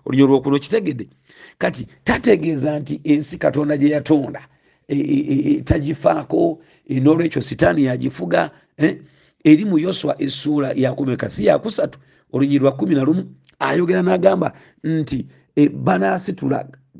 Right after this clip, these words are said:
awo ssanduuko ya Katonda ow'ensi zonna, ow'eggulu n'ensi. Okitegedde? Overall Katonda yafuga eggulu n'ensi. Naye bwe twogera ku nsi, twogera ku foreign evil system.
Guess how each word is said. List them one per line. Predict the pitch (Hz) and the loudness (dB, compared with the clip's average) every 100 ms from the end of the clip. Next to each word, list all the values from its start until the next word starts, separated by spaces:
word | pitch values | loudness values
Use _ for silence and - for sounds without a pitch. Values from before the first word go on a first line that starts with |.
| - | -2
awo | 156 139 120 123 | 0 0 -2 -6
ssanduuko | - 160 151 147 170 196 185 175 | -2 0 2 2 0 0 2 4
ya | 190 | 4
Katonda | 185 143 139 135 120 123 - _ - | 2 -2 0 -2 -4 -6 -16 _ -2
ow'ensi | 143 143 160 185 170 196 | 4 6 4 2 -4 -6
zonna, | 170 139 131 147 - _ _ | -4 -4 -4 -4 -8 _ _
ow'eggulu | - 151 156 170 135 151 151 | 0 4 4 4 0 0 2
n'ensi. | 156 156 147 - 156 - _ _ - | 2 0 -2 -6 -10 -10 _ _ -10
Okitegedde? | 143 190 160 131 - - - _ | -4 -2 0 -2 -6 -20 -20 _
Overall | 190 208 190 220 220 185 | 4 4 2 0 0 0
Katonda | 156 147 143 139 | -4 -4 -6 -6
yafuga | 139 139 190 147 - | -6 -8 -6 -6 -6
eggulu | 131 120 156 | -6 -2 0
n'ensi. | 151 151 147 127 - - - - | 4 2 2 -4 -8 -12 -12 0
Naye | 185 | 2
bwe | 226 202 | 4 2
twogera | - 196 165 180 | 4 4 4 2
ku | - 90 | 0 -2
nsi, | 87 - - _ _ | -2 -4 -8 _ _
twogera | - - 147 147 | 0 2 2 -2
ku | 143 127 | -4 -4
foreign | 156 156 151 - _ _ - | -2 -2 -4 -10 _ _ -8
evil | 165 151 151 | -2 2 0
system. | - 170 - - 139 | 0 -4 -4 -8 -8